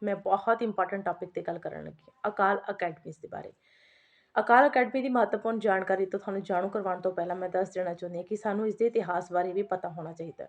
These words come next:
ਸੋ ਤੁਸੀਂ ਬਹੁਤ ਭਾਗਾਂ ਵਾਲੇ, ਤੁਹਾਡੇ ਕੋਲ ਅਗਰ ਇਹ ਵੀਡੀਓ ਪਹੁੰਚੀ ਆ।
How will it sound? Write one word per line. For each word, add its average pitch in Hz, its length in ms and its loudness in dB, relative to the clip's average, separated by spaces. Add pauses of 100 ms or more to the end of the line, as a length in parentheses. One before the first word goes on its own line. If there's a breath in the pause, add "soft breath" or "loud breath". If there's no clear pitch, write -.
(160)
ਸੋ - 140 -10
ਤੁਸੀਂ 190 240 -6
ਬਹੁਤ 185 220 -2
ਭਾਗਾਂ 185 260 0
ਵਾਲੇ, 185 200 -4
ਤੁਹਾਡੇ 180 280 -6
ਕੋਲ 175 220 -4
ਅਗਰ 175 160 -8
ਇਹ 175 140 -4
ਵੀਡੀਓ 170 300 -12
ਪਹੁੰਚੀ 170 400 -16
ਆ। - 40 -20